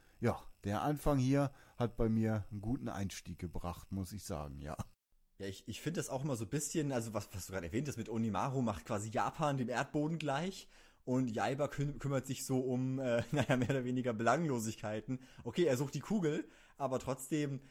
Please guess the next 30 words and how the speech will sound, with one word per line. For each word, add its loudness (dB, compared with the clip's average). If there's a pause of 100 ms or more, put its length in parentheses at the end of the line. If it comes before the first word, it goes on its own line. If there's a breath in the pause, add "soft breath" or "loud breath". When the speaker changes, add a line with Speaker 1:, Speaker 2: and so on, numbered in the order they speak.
(140 loud breath)
Speaker 2:
äh, 4
gerade 2
auch 0
in 2
den 4
nächsten 2
Kapiteln -2
dann, 2
wenn 0
sie -6
da, 4
äh, -6
unterwegs 0
sind 2
und -4
sonst 0
irgendwas, -2
eigentlich, -2
eigentlich -2
nichts 0
machen. -4 (200 loud breath)
Und -2
Onimaru 2 (320 loud breath)
rums 4
mit 2
der 6
Kanone, 4
mit 2
dieser 6
Superkanone, 2